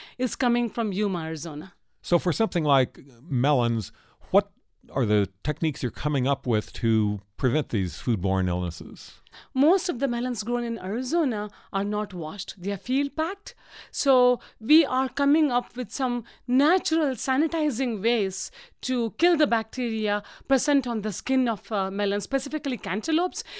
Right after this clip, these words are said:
Speaker 1: They have a rough skin and it's hard to get the bacteria off. So we are looking at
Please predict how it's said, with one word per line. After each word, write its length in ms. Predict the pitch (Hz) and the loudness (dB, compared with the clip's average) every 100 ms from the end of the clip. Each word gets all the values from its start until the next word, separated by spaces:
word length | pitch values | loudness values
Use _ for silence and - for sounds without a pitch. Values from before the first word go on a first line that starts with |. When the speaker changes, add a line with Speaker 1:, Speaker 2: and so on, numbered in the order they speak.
| - | -14
Speaker 1:
They 160 | 190 262 | 0 0
have 240 | 247 294 | 2 0
a 80 | 208 | 0
rough 200 | 175 214 | 0 -2
skin 420 | - - 339 359 370 - - | -4 0 2 2 -2 -12 -10
and 300 | - 240 254 | -4 -2 -2
it's 200 | - - | -4 -6
hard 280 | - 294 330 | -2 -2 0
to 80 | 302 | 0
get 160 | 254 | -2
the 60 | 220 | -4
bacteria 600 | 202 196 - 220 196 196 381 | -4 -4 -4 -6 -4 -6 -4
off. 380 | 247 285 214 - - - | -2 0 -2 -12 -20 -18
So 480 | - - 247 240 240 | -6 2 6 6 4
we 240 | 202 277 | 0 2
are 160 | 269 262 | 2 2
looking 400 | 262 285 339 302 | 0 0 2 2
at 220 | 254 - | 0 -4